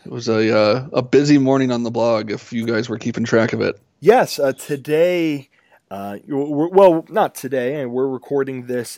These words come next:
Speaker 2: at the end of day one of the early signing period. Penn State was able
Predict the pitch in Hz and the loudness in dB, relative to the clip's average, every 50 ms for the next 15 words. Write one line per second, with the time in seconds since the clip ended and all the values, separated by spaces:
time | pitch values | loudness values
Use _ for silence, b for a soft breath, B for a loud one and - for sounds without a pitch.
0 | - - 120 120 117 - - 123 110 123 117 123 - 139 156 165 170 175 170 165 | -10 -8 -6 -6 -6 -8 -12 -14 -12 -10 -10 -8 -6 -4 -4 -4 -4 -2 -2 -2
1 | 131 139 127 120 _ - 131 123 135 135 127 120 117 123 123 123 123 123 123 123 | -2 -4 -6 -8 _ -6 -4 -4 -4 -6 -8 -12 -14 -12 -10 -10 -10 -10 -12 -12
2 | 123 131 b b b b b b b - - 117 120 117 117 113 117 120 - 139 | -16 -20 b b b b b b b -8 -4 -4 -4 -4 -6 -8 -12 -10 -8 -8
3 | 123 123 120 120 107 101 - - - - 165 160 165 165 160 165 160 156 147 - | -6 -6 -6 -6 -8 -12 -14 -14 -10 -8 -6 -4 -4 -4 -6 -6 -10 -12 -14 -18
4 | - - 139 147 139 139 139 135 139 135 123 - - - 131 123 123 120 - - | -18 -14 -12 -10 -10 -8 -8 -6 -6 -6 -6 -8 -14 -12 -12 -12 -12 -14 -16 -12
5 | - 113 110 104 - 110 101 - - 104 110 107 101 101 101 104 101 98 | -12 -10 -10 -10 -12 -16 -16 -14 -14 -12 -12 -12 -10 -8 -8 -8 -8 -10